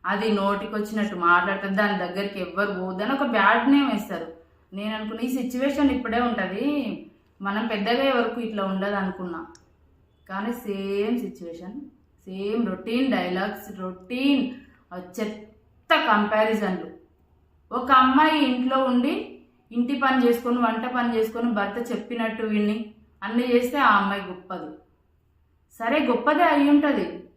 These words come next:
అది ఆమెకు అట్లా ఇష్టము. అందరికీ అట్లా ఇష్టం ఉండదు కదా. బయట తిరుగుతారు, జాబ్ చేయాల్సి వస్తది, ఒక అమ్మాయికి జాబ్ చేయాల్సి వస్తది. ఒక అమ్మాయి ఒక మాట అంటే తన తప్పు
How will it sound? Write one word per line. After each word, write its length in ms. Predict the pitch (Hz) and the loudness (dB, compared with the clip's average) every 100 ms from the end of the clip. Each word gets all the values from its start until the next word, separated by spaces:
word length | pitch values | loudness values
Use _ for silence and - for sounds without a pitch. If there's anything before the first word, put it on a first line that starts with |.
| - | -4
అది 140 | 254 | 6
ఆమెకు 300 | 285 311 311 | 6 6 4
అట్లా 200 | 254 247 | 0 -2
ఇష్టము. 760 | 214 - 330 359 320 - - - - _ _ _ 185 | -6 0 2 4 4 2 -2 -10 -20 _ _ _ -8
అందరికీ 340 | 208 269 302 311 | -2 0 2 0
అట్లా 180 | 269 277 247 | 2 0 0
ఇష్టం 220 | - 285 262 | 2 2 4
ఉండదు 240 | 262 285 226 | 2 2 2
కదా. 180 | 208 311 - - - - _ _ _ _ _ _ - | 2 4 2 -2 -10 -20 _ _ _ _ _ _ -14
బయట 280 | 185 196 202 208 202 190 - - | -8 -6 -4 -4 -2 -6 -10 -10
తిరుగుతారు, 580 | 208 202 214 214 196 180 - - - | -6 -4 -2 0 0 -2 -6 -14 0
జాబ్ 240 | 202 214 220 | 6 6 6
చేయాల్సి 380 | 233 220 233 233 254 | 4 6 6 4 0
వస్తది, 260 | - 240 202 | 0 0 0
ఒక 100 | 202 190 | 2 0
అమ్మాయికి 320 | 214 262 269 233 | 2 0 0 2
జాబ్ 200 | 208 - | 2 2
చేయాల్సి 280 | 262 254 262 | 0 0 -2
వస్తది. 360 | 254 269 233 180 - - - _ _ _ - | -4 -4 -2 -4 -6 -14 -20 _ _ _ -10
ఒక 140 | 214 247 | 0 2
అమ్మాయి 240 | 262 302 302 | 6 6 6
ఒక 100 | 302 262 226 | 6 6 8
మాట 200 | 233 285 285 254 | 6 6 4 4
అంటే 200 | 254 269 247 226 | 2 2 0 0
తన 120 | 208 208 202 | 0 0 -2
తప్పు 180 | 196 | -2